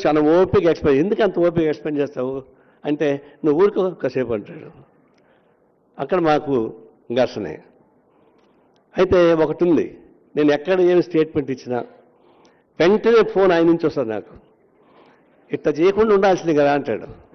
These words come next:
నాకేమో స్పాంటేనియస్‌గా నా, నా నాలుక, నోరు, చెయ్యి ఊరుకోదు.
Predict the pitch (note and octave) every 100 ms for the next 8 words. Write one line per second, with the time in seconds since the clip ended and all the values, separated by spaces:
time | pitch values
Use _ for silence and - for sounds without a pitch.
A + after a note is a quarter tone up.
0 | - _ _ - _ _ _ _ - F3+
1 | G3 A3+ A3 - F#3+ G#3 G3+ G3 F3 F#3
2 | E3+ D#3 A3 A3+ _ _ _ _ _ _
3 | - F3 F3 E3+ E3 D3+ - - - D#3
4 | D3+ D3 E3 E3 E3 D#3+ D3+ D#3+ D#3+ D#3
5 | D#3+ D#3 C#3+ D#3+ B2 G2 G2+